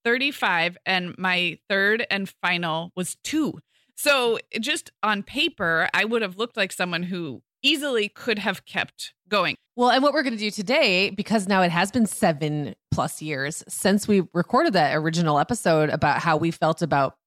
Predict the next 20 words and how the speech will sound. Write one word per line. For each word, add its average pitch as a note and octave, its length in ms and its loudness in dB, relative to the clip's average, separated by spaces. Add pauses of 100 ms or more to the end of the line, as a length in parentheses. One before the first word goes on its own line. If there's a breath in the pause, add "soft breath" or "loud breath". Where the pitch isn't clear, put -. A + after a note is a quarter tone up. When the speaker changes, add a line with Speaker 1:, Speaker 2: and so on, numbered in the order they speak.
Speaker 2:
being E3+ 220 2
done E3+ 300 2
when D#3 120 2
we D#3 120 2
were D3+ 100 -2
early G#3+ 280 4
done, D#3 300 0
<laughs> - 40 -2
you B3+ 140 6
know? E3 200 4
Speaker 1:
Yeah. G3+ 180 -6 (180)
Speaker 2:
Um, F3+ 340 2
now G#3 220 0
we're D#4 100 4
kinda C4+ 240 -2
given G#3 380 -2
the, D#3+ 360 2 (240)
the D#3+ 100 -4
long G#3+ 320 4
view, G2 380 -8